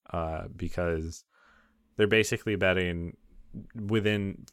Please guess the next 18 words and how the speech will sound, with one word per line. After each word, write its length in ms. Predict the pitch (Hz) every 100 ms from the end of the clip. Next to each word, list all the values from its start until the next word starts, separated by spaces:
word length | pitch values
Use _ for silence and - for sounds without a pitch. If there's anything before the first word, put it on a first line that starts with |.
| -
between 360 | 101 113 95
now 440 | 85 87 101 113 120 - - - - _
and 460 | 92 87 85 82 - _ _ _ _ _ _ _ _ _
when 280 | - 98 98
the 60 | 95
game 380 | 92 85 85 87
releases, 580 | 95 92 92 87 82 82
and 80 | 87
I 40 |
looked 220 | 92 -
it 80 | 87
up, 200 | 80 - -
uh, 180 | 85 -
it's 280 | 87 - -
currently 300 | - 131 104
slated 380 | 107 95 90
for 120 | - 85
June 400 | 80 82 73